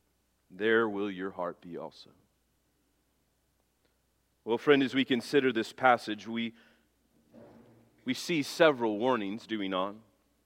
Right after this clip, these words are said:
As Jesus prepares his disciples for the difficult journey ahead, he prepares them by warning them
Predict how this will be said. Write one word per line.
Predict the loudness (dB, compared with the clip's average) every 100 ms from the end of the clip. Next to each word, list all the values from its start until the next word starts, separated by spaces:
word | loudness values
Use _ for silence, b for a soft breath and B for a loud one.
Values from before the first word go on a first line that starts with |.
| _ _ _ _ _ _ _
As | 4 4
Jesus | 2 4 4 6
prepares | 4 6 8 8 6
his | 2
disciples | 2 6 12 12 10 2 -2
for | -2
the | 6 6 B B
difficult | 8 10 10 8 8 6
journey | 6 6 8 8
ahead, | 6 8 10 10 8 2 B B B B _ _
he | 0 0 0 -8 _
prepares | 0 2 10 12 12 12 8
them | 6 8
by | 10 10
warning | 8 6 12 12 12 12 6
them | 4 4 4 0 -6